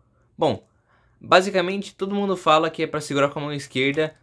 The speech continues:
mas eu acho que não é bem assim. Eu monto sempre com a direita. Eu me acostumei muito mais com a direita,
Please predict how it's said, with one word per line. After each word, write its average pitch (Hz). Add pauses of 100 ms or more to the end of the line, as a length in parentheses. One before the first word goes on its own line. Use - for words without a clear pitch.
(240)
mas 170
eu 196
acho 190
que 165
não 151
é 160
bem 151
assim. 110 (460)
Eu 233
monto 196
sempre 190
com -
a 165
direita. 131 (260)
Eu -
me 131
acostumei 143
muito 147
mais 143
com 160
a 147
direita, 135